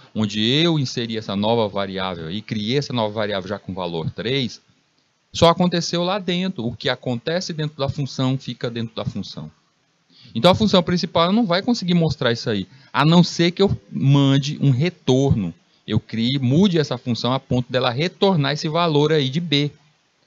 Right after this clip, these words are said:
pra ser jogado dentro de uma outra variável na função main.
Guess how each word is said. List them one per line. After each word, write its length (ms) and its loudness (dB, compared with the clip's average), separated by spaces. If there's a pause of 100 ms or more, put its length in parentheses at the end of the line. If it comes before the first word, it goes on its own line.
(140)
pra 160 2
ser 200 2
jogado 920 0 (460)
dentro 320 0
de 80 2
uma 240 6
outra 360 4
variável 760 0 (260)
na 320 2
função 520 0
main. 360 0